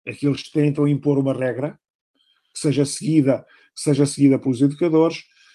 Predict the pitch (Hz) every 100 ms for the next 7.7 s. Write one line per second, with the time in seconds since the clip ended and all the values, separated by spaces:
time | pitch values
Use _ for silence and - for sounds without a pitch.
0 | _ - 147 151 147 147 147 _ _ _
1 | _ 175 180 190 196 196 196 202 277 _
2 | - 170 170 156 139 151 151 170 160 160
3 | 165 - _ _ _ 156 143 139 139 143
4 | 143 143 143 139 - - - - - _
5 | _ _ - 165 180 180 170 160 175 -
6 | _ _ _ _ - 135 139 156 170 175
7 | 156 135 143 156 156 160